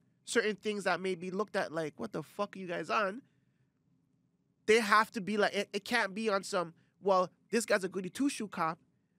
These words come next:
and he sees us maybe skimming off the top or not really charging people for dope. They'll throw it away, and, you know what I'm saying? He'll go to the fucking, to the s-, to the s-, um, sergeants and be like, "Yo, I seen this guy do no, no, no, no."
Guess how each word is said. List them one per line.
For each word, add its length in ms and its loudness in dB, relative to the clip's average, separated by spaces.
and 100 -2
he 140 -4
sees 360 -2
us 320 0
maybe 160 -6
skimming 440 -8
off 160 -8
the 60 -20
top 480 -8
or 200 -10
not 380 6
really 240 2
charging 380 4
people 260 -2
for 160 -2
dope. 380 4
They'll 180 -2
throw 120 4
it 60 0
away, 360 0
and, 80 -4
you 40 -12
know 60 -10
what 80 4
I'm 40 2
saying? 280 0
He'll 180 6
go 180 2
to 120 -4
the 120 2
fucking, 540 -2
to 80 -12
the 60 -8
s-, 260 -14
to 100 -10
the 60 -8
s-, 180 -12
um, 180 -6
sergeants 560 0
and 120 -6
be 60 -8
like, 160 -6
"Yo, 160 -2
I 100 -8
seen 240 -14
this 140 -14
guy 180 -16
do 80 -20
no, 80 -16
no, 80 -16
no, 100 -16
no." 40 -12